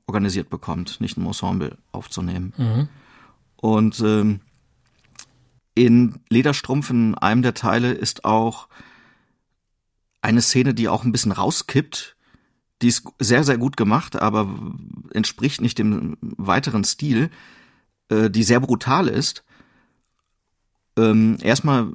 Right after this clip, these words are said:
Speaker 1: beinhaltet sie ein Kunststück, das, das habe ich auch im Interview mit Helmut Lange gelesen,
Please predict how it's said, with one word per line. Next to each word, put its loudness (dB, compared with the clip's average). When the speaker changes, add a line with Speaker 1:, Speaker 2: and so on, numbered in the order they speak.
Speaker 1:
beinhaltet 0
sie 0
ein -2
Kunststück, -2
das, -2
das -4
habe -2
ich 2
auch 0
im 4
Interview 0
mit 0
Helmut 0
Lange 2
gelesen, 0